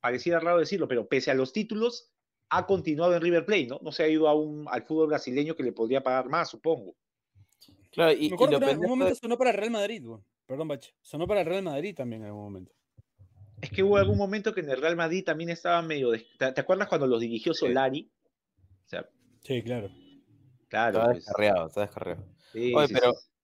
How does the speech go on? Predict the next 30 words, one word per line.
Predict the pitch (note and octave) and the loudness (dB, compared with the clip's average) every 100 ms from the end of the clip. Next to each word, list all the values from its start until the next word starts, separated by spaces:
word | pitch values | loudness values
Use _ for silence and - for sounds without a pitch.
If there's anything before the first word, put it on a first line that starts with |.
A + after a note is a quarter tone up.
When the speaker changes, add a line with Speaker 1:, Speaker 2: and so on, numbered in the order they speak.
| _ | _
Speaker 2:
al-, | D3 D#3+ - | 2 2 2
algo, | F#3 F#3 G3 - | 2 2 0 2
algo | D#3 E3+ F#3 F3 | 2 4 0 -2
que, | D3+ C3+ B2 A#2 | 0 0 2 0
a | A2 | -2
propósito | A2 C3+ C#3 | -2 -2 -2
de | D3 | -2
eso | D3+ | -2
que | D3 | 0
dices, | C3 B2+ C3 | -2 0 -2
Dani, | C3 C3+ D3 _ _ _ _ - | -2 -4 -10 _ _ _ _ -2
algo | A#2+ D3 D3+ | 0 2 0
que | D3+ | 0
he | |
visto | D3+ D#3 D3+ | -2 -2 -4
en | |
Twitter | C#3 D3 D#3 | -2 2 4
Argentina | D3 C#3+ A#2+ G#2+ C3 C3+ D#3+ | 2 0 -6 -4 -4 -2 -4
es | - - | -4 -4
que | C3+ C3+ C3+ - _ _ | 0 2 0 -4 _ _
muchos | B2+ C#3+ D#3 | -10 -8 -8
chibolos | - C#3 C#3+ D3 | -2 2 4 4
de | C#3 | 2
River, | C3+ D3+ D3+ D#3+ - _ - _ _ | 2 0 0 -2 -8 _ -20 _ _
y | - | -4
no | C3+ E3 | 0 2
tan | F#3 | 0
chibolos, | D#3+ D3+ D#3 E3+ A#3+ | 0 4 4 4 -4
es | - | -8
como, | - E3+ D3+ B2+ A#2 G2+ F#2+ | -4 -2 0 0 0 -4 -8